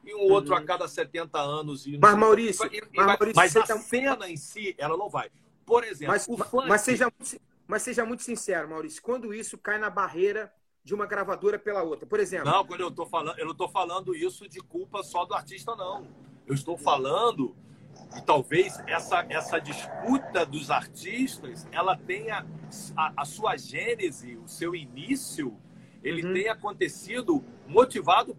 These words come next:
Speaker 1: pela concorrência de gravadoras.
Speaker 2: Uhum, uhum, uhum.
Speaker 1: Há algumas gravadoras que, infelizmente, trouxeram pro nosso segmento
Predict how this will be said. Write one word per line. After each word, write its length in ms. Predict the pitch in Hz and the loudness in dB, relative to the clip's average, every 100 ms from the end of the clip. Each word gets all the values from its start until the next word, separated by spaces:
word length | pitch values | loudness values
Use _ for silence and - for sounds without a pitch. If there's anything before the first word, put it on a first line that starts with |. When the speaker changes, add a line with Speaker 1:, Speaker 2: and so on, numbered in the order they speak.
| - | -8
Speaker 1:
pela 300 | 202 226 262 | -2 0 0
concorrência 580 | - 240 - 175 254 240 | -4 -10 -6 -6 -6 -8
de 140 | 175 | -6
gravadoras. 800 | 254 285 349 - 370 151 - - _ _ | -6 -6 -6 -2 -2 -4 -16 -20 _ _
Speaker 2:
Uhum, 340 | 185 185 185 185 - | 0 2 0 -2 -6
uhum, 320 | 151 143 147 _ _ | -6 -6 -8 _ _
uhum. 80 | 135 | -2
Speaker 1:
Há 160 | 127 226 | 4 4
algumas 460 | 277 185 220 214 156 | 4 -4 -14 -14 -12
gravadoras 840 | 165 165 147 139 156 233 226 - | -10 -8 -10 -8 -6 -4 -6 -14
que, 280 | - 160 185 | -20 -14 -14
infelizmente, 960 | 196 190 180 147 - 123 165 226 - - | -2 0 0 -2 -8 -6 -6 -6 -10 -12
trouxeram 760 | 160 160 - - 170 220 220 | -6 -6 -6 -2 0 0 -2
pro 180 | 165 160 | -4 -6
nosso 360 | 151 143 143 127 | -2 -4 -4 -10
segmento 1000 | - 131 117 110 123 170 233 147 120 | -8 -8 -8 -12 -4 -2 -2 -2 -6